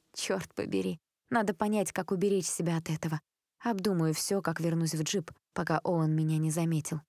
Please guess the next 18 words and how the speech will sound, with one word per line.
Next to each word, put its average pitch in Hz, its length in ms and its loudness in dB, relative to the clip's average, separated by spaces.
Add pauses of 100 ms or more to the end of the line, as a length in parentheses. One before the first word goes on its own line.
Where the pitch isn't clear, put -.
(560)
Поворачиваюсь 190 720 0 (300)
и 233 120 0
вижу 220 220 2
направляющегося 196 880 0
ко 185 140 -2
мне 185 200 0
парня 170 500 0 (100)
в - 100 -20
красной 180 360 -2
футболке. 175 520 -2 (800)
Я 165 280 2
знаю 202 380 0
этот 170 220 -2
логотип. 156 480 -2 (1000)
«Пейтон?» 180 400 0 (600)
Узнаю 180 400 2
голос 165 320 0
парня, 165 360 0